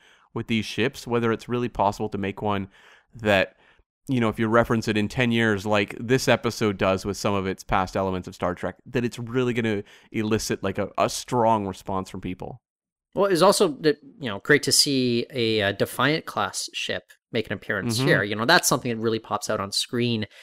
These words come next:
Speaker 2: And it, it's kind of a mix of that aerodynamic look while also kind of a classical, um, design look in, in which, like, the Defiant has kind of a sharp nose, but it's got, like, kind of that spherical sort of,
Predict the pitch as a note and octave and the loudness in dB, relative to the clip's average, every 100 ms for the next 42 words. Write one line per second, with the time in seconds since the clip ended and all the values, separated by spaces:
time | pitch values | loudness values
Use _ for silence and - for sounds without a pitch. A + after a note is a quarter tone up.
0 | - G#3 A#3 A#3 A#3 A3+ - - F#4 F#3 | -8 -2 2 2 2 0 2 4 6 6
1 | G3 C4+ - F#3 D#3 - D#3+ E3 D3 C3+ | 4 2 2 4 2 6 6 6 4 2
2 | B2+ G#3 - B3 C#4 F3 D#3+ D#3 D3+ - | 0 0 2 2 2 4 4 6 4 4
3 | - D3+ C#3 - C#3+ C#3 D3 - C3+ A#2+ | 0 0 0 2 2 2 -2 -4 2 4
4 | A2+ - - - A2+ A2 A2 A#2 - - | 2 -2 -16 -4 -2 0 -2 -6 -12 -12
5 | C3 B2+ D3 F3 D3 B2+ - C3+ C#3 D3 | -4 2 4 2 2 0 0 0 0 0
6 | D3 D3+ - - - _ - D#3+ - - | 2 0 -2 -20 -20 _ 0 2 2 4
7 | G#3+ G#3+ D#3+ F3 - E3 C3 - E3+ - | 4 4 2 2 2 2 2 6 4 4
8 | B2+ A#2 B3+ D4 - E3+ - D#3+ D#3+ D#3 | 0 4 4 2 0 0 0 0 2 0
9 | D3+ C#3+ C3+ - - C#3+ C#3+ C3 C3 B2 | 2 0 0 -2 2 4 4 4 4 4
10 | A#2+ - - - A#2+ A#2 G#2+ | 4 2 -2 2 4 4 2